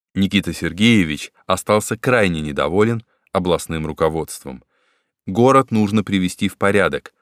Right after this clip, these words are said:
Ровно отопить надо». Что вы за руководители? Как вас городское население может уважать, когда вы никакой заботы не проявляете? Я приехал в Чертков, совещание в театре.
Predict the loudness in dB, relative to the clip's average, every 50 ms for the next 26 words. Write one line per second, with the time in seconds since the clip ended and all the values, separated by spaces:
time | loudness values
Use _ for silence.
0 | _ _ -2 2 4 4 4 4 4 2 2 2 0 -2 _ -4 -4 -2 0 -2
1 | -2 -2 -2 -2 -2 -2 -2 -4 -4 -2 -2 -2 -2 -4 -8 -12 _ _ _ _
2 | _ _ _ -16 -16 -8 0 4 4 6 6 4 4 2 0 0 -2 -4 -2 0
3 | 2 2 2 2 -2 -4 -4 -6 -12 -12 -12 -16 _ _ _ _ _ _ _ _
4 | _ _ _ -2 -2 -2 0 2 2 2 2 2 2 2 2 2 2 -2 -2 0
5 | 2 2 2 0 -2 -2 -2 0 2 2 2 2 0 0 0 0 0 0 -2 -4
6 | -6 -2 0 2 2 2 4 4 4 2 2 -2 _ _ _ _ -4 -4 -2 2
7 | 2 2 2 2 2 2 2 2 2 2 0 0 0 0 -2 0 2 4 4 4
8 | 4 4 2 2 2 2 2 2 0 -2 -4 -4 -4 -4 -4 -2 -2 0 0 0
9 | 0 -2 -4 -10 -16 -20 -20 -20 _ _ _ _ _ _ -8 -2 -2 -2 0 0
10 | 0 0 0 0 0 -2 -6 -6 -6 -6 -6 -6 -6 -6 -2 2 2 2 2 0
11 | _ _ _ _ _ _ _ -8 -6 -4 -2 -2 -2 0 0 0 2 0 -2 -4
12 | -4 -4 -2 -2 -2 -2 -4 -10 -12 -12 -12 -14